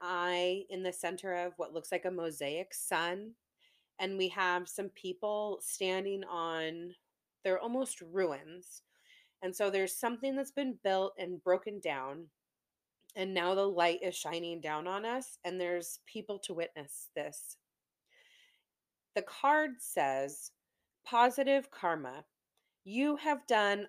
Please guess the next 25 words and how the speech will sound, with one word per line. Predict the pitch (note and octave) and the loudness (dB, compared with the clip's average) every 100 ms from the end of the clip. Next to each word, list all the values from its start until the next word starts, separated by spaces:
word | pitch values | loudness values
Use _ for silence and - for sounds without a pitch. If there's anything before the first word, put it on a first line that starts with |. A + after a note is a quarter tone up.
| F#3 | -2
a | F3 | 2
lot | F3 G3+ | 6 6
of | A#3+ G3+ | 4 4
good | B3 C4+ | 6 8
on | A3 G3+ | 6 2
this | F3+ | -2
planet, | - - A#3 A3 F#3 E3+ - - | -4 -4 0 0 2 0 -4 -6
and | F3+ | -2
the | F3+ | 0
universe | E3+ G3+ A3+ A#3 A#3+ A#3+ A#3+ - | 0 0 2 2 2 2 -2 -4
is | F#3 F#3 - | -2 -2 -4
rewarding | F3 E3+ D3+ F3+ G3 G3+ F#3+ | -4 -4 2 2 2 0 0
you | F#3 F#3 | 2 2
in | F3+ | 0
her | F#3 F3+ | -2 -4
favors. | - D#3+ D3+ C#3 C3 D3 - - - _ _ - - - - - | 0 0 0 -2 -8 -8 -10 -10 -14 _ _ -20 -20 -20 -16 -2
Life | G#3 A3 A#3+ A#3+ | 8 10 10 4
feels | - A3+ A3 G#3+ - | -2 4 4 4 2
a | F#3+ | 2
little | G3+ G3+ - | 2 2 0
easier, | G3 F#3+ F#3 F#3+ F#3 F#3+ F3+ _ | -2 -2 -2 -2 -2 -4 -10 _
a | F3 | 0
little | G3+ G#3+ | 2 2
more | A3 G#3+ | 0 -2
colorful, | - - G3 G#3 - G3+ F#3+ G3+ G3+ | -2 0 2 2 0 2 4 2 -4